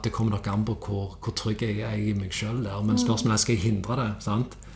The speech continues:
Speaker 1: Hvis jeg kan bruke det som medisin, for du kan le alene da.
Speaker 2: Selvfølgelig, du kan le,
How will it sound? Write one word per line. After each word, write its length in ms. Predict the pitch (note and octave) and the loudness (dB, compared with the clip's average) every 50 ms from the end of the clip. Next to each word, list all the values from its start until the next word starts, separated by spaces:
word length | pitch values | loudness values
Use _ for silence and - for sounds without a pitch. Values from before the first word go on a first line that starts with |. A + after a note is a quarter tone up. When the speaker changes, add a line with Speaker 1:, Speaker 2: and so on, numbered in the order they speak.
| - - | -10 -6
Speaker 1:
Hvis 120 | A#2+ G#2+ | -2 2
jeg 100 | A2+ A2+ | 2 4
kan 140 | A2 A#2 A2+ | 4 4 2
bruke 180 | G2+ G2+ G2 F#2+ | 2 2 0 0
det 140 | G2+ G2+ G2+ | 0 2 2
som 120 | - A2 | 4 4
medisin, 540 | G#2 G2+ F2+ F#2 F#2+ - - G#2 G#2+ A2+ A2 G#2+ - - - - | 4 2 2 2 2 2 4 4 2 2 0 -2 -4 -10 -14 -8
for 120 | - - D#3+ | -2 0 0
du 60 | A#2 | 2
kan 180 | - G#2+ A2+ A#2 | 4 4 6 6
le 60 | G#2+ A2+ | 6 6
alene 520 | C3 B2 G2+ F2 E2+ E2+ F2 F2+ G#2+ C3+ | 4 2 2 0 -2 -4 -4 -2 -2 0
da. 120 | C#3+ A#2+ G2 - - - - - - - - - - - - - - - - - - - - - - - - - | 0 -2 -4 -6 -10 -16 -18 -18 -18 -18 -18 -18 -18 -16 -14 -14 -12 -12 -12 -14 -12 -12 -12 -12 -12 -12 -12 -8
Speaker 2:
Selvfølgelig, 540 | - - D#4 D4 F4 G4 G4 F#4+ F4+ D4 - | -4 0 2 4 4 4 4 4 4 2 2
du 60 | D4 | 4
kan 160 | C#4 D#4 D#4+ D#4 | 4 4 6 10
le, 140 | D#4 D#4 | 12 12